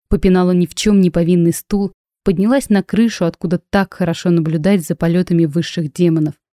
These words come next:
Она сидела там очень долго, до полуночи.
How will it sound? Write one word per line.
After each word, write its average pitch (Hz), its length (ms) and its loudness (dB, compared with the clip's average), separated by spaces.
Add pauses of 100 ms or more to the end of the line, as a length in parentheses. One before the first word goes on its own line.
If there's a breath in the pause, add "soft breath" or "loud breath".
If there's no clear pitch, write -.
(340)
Она 180 180 2
сидела 208 440 0
там 190 220 2
очень 190 360 0
долго, 175 480 0 (140)
до 165 160 -2
полуночи. 170 760 -2